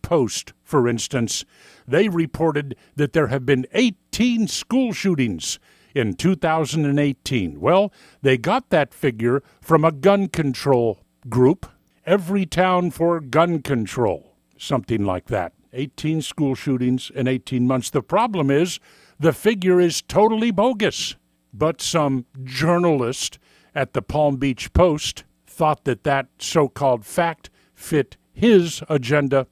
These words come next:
so he reported it. What about these eighteen shootings? Even PolitiFact says, "Uh-uh, no,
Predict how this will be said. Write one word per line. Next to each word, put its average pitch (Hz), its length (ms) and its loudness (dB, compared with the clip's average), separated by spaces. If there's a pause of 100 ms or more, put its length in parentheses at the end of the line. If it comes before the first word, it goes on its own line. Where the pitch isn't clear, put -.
so 185 380 2 (140)
he 220 80 0
reported 214 500 0
it. - 220 -10 (340)
What 240 160 2
about 165 320 2
these 131 320 -4
eighteen 127 600 -2
shootings? 95 800 -6 (120)
Even 214 420 0
PolitiFact 180 800 0
says, 107 480 -4
"Uh-uh, 160 420 0 (120)
no, 139 460 2